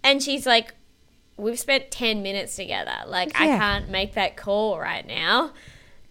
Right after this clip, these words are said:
Speaker 1: Um, <laughs> she's like, "I don't know you, so that's a lot of pressure."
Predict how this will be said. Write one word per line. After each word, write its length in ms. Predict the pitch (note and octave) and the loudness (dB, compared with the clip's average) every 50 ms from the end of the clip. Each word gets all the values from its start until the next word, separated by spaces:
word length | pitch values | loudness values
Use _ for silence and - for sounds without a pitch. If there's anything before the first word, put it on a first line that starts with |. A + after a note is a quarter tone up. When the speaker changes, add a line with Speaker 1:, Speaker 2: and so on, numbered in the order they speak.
| _ - | _ -2
Speaker 1:
Um, 580 | - G#3+ G#3+ G#3 G3+ F#3+ F#3 F3 F3 E3 - - _ _ _ - | 0 2 4 4 4 2 0 -4 -10 -14 -14 -18 _ _ _ -20
<laughs> 260 | - _ _ - - | -20 _ _ -6 -2
she's 440 | F4+ F4 D#4+ C#4 - - - A#3+ G#3+ | 2 4 6 6 4 2 0 -2 -2
like, 120 | B3+ A3+ | 2 6
"I 80 | A3+ A3+ | 6 8
don't 160 | A#3+ B3+ B3 | 8 8 6
know 120 | A3 G#3+ A3+ | 6 4 4
you, 180 | B3 A3 F#3 G3 | 4 4 2 0
so 100 | G#3 G#3 | 0 -2
that's 160 | G3 - - | -2 -2 0
a 40 | G#3 | 0
lot 120 | G3 F#3+ | 0 0
of 80 | F#3+ F#3+ | 0 -2
pressure." 560 | - G3 F#3+ G3+ G3 - - G2 G#3 A#3 B3+ | 0 0 0 0 0 -2 -4 -2 -4 -4 -6